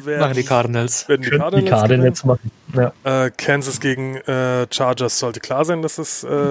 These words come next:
Speaker 3: Kansas,
Speaker 1: Kansas City
Speaker 3: ja.
Speaker 1: klar macht. Und
Speaker 3: Ja, die Ravens gegen die Texans.
Speaker 2: Das könnte cool werden, vielleicht.
Speaker 1: schwierig, ja. Und also da, ich gehe mit den Ravens, einfach weil die immer noch on fire
Speaker 3: Gehe
Speaker 1: sind.
Speaker 3: stark davon aus, dass die
Speaker 1: Aber könnte
Speaker 3: Ravens
Speaker 1: ein lustiges
Speaker 3: machen.
Speaker 1: Spiel werden auf jeden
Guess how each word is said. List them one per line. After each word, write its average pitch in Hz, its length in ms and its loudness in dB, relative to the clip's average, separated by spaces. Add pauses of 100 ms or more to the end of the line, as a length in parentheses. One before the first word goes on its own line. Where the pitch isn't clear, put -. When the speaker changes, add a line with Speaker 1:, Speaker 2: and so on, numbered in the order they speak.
(200)
Speaker 3:
Kansas, 127 340 2
Speaker 1:
Kansas 131 280 0
City 113 180 -2
Speaker 3:
ja. 135 60 -2
Speaker 1:
klar 135 260 -4
macht. 139 280 -8 (500)
Und 127 680 -4 (1400)
Speaker 3:
Ja, 123 280 4 (200)
die 147 80 4 (100)
Ravens 127 340 2
gegen 139 220 2
die 135 80 0
Texans. 156 960 -2 (440)
Speaker 2:
Das 202 160 -2
könnte 220 200 2 (100)
cool 147 140 2
werden, 113 260 -2
vielleicht. 117 380 2
Speaker 1:
schwierig, 135 340 -2
ja. 131 280 0
Und 131 100 -6
also 135 240 -2
da, 135 400 0
ich - 180 -10
gehe 170 300 4
mit 156 280 -2
den 127 160 0
Ravens, 170 520 -2
einfach 147 260 -2
weil 147 140 -2
die 139 200 -4 (160)
immer 156 160 -4
noch 143 160 -6
on 139 120 -12
fire 143 160 -2 (100)
Speaker 3:
Gehe 127 140 -2
Speaker 1:
sind. - 20 0
Speaker 3:
stark 101 320 -2
davon 113 260 -6
aus, 110 320 0
dass - 220 -8
die 143 40 -2
Speaker 1:
Aber 123 120 2
könnte 123 160 4
Speaker 3:
Ravens 131 200 2
Speaker 1:
ein - 60 -2
lustiges 135 340 2
Speaker 3:
machen. - 20 -8
Speaker 1:
Spiel 151 240 -8
werden 120 200 -8
auf 117 140 -20
jeden 127 100 -20